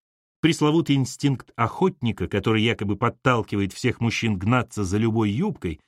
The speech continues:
догонять и присваивать, в его случае распространялся только на Ольгу.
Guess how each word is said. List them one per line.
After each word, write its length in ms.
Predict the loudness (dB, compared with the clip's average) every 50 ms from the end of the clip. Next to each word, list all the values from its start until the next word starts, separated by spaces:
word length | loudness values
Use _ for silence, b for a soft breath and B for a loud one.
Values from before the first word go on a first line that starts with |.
| _ _ _ -4
догонять 640 | 0 2 2 4 4 4 4 2 2 0 0 0 -2
и 20 | -2
присваивать, 920 | 0 0 -2 -2 -2 -4 -4 -4 -2 -2 0 0 -2 -2 -4 -6 -8 -12 _ _ _ _ _ _ _ -8
в 60 | -6
его 440 | -2 2 2 4 4 4 2 0 0
случае 640 | 0 -4 -6 -6 -6 -6 -6 -8 -6 -4 -2 0
распространялся 1000 | 0 -2 -2 -2 -2 -2 -2 -2 -2 0 0 2 2 2 0 -2 -2 -4 -4 -4
только 360 | 0 2 0 0 2 0 0
на 160 | 0 0 0
Ольгу. 480 | 0 -2 -2 -4 -4 -4 -6 -10 -12 -14